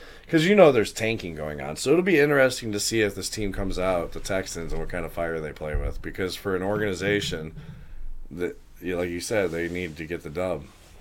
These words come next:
'Cause that's, for them, that would be the best case scenario.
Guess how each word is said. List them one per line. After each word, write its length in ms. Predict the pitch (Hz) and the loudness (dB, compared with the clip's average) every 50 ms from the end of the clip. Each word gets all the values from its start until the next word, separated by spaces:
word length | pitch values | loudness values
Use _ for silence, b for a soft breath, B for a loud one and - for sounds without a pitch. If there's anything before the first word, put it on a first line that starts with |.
| - - - - | -20 -20 -18 -14
'Cause 460 | - 78 71 69 73 73 - - - 80 | -12 -10 -10 -10 -12 -14 -14 -14 -12 -10
that's, 320 | 80 80 80 - - - - - - - | -10 -10 -10 -10 -12 -14 -16 -18 -16 -10
for 120 | - 87 | -8 -6
them, 340 | 78 78 90 104 98 85 82 | -4 -2 -2 -2 -2 -2 -4
that 200 | 78 78 82 82 80 | -4 -4 -4 -4 -4
would 100 | 78 73 | -4 -6
be 100 | 80 78 | -8 -6
the 200 | 78 80 73 73 - - - | -6 -6 -6 -8 -8 -8 -6
best 220 | 90 87 82 - | -6 -6 -6 -6
case 220 | - - 78 76 - | -8 -8 -8 -8 -8
scenario. 540 | - 73 76 80 82 78 71 71 69 69 | -10 -8 -8 -8 -6 -6 -6 -6 -8 -10